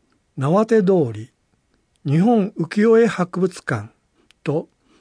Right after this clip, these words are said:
池田町ケミホタル鑑賞。七月一日水曜から三日金曜、二泊。新潟県南魚沼市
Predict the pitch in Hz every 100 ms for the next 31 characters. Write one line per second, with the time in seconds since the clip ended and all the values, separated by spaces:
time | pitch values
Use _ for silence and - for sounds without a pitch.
0 | _ _ 143 220 220 240 226 208 202 185
1 | 185 202 214 247 214 202 - 196 196 -
2 | 113 107 _ _ _ _ _ _ _ _
3 | _ _ _ _ _ _ _ - 247 240
4 | 233 - 196 - 202 202 180 180 180 294
5 | - - 208 233 240 185 127 117 104 156
6 | _ 135 156 _ - 196 277 - 180 185
7 | 185 175 123 104 - _ _ _ - 165
8 | 180 156 - - _ _ _ _ _ _
9 | _ _ _ _ _ _ _ _ _ _
10 | _ _ _ _ _ _ _ _ _ _
11 | - 180 240 240 240 226 220 - 107 110
12 | _ _ _ - 147 202 226 220 220 208
13 | 202 190 165 - 110